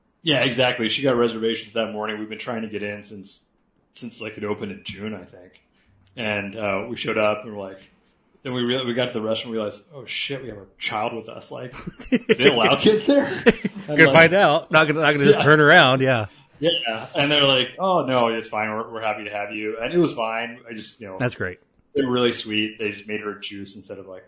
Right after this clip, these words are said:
Speaker 1: a cocktail.
Speaker 2: Sure.
Speaker 1: And, you know, we just tip, we tip more because they were really nice.
Speaker 2: Yeah.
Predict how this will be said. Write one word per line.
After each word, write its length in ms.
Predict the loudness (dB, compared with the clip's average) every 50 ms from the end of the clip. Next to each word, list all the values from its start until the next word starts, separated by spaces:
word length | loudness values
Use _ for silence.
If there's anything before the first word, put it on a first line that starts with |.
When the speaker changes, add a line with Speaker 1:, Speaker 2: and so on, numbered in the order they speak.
| _ _
Speaker 1:
a 40 | -18
cocktail. 640 | -14 -12 -12 -12 -12 -12 -12 -12 -10 -10 -12 -14 -14 -8
Speaker 2:
Sure. 160 | -4 -2 -2
Speaker 1:
And, 320 | -2 -4 -6 -10 -12 -14 -18 _
you 80 | -20 -18
know, 180 | -16 -16 -18 -20 _ _ _ _
we 80 | -20 -20
just 180 | -20 -14 -12
tip, 180 | -12 -12 -10 -10
we 120 | -10 -8 -4
tip 280 | 0 0 0 0 -2
more 280 | -10 -12 -12 -12 -14 -16 _ _ _ -16
because 120 | -12 -8
they 120 | -6 -6 -6
were 60 | -6 -8
really 160 | -10 -14 -16
nice. 300 | -18 -20 _ -20 -20 -16
Speaker 2:
Yeah. 180 | -14 -14 -14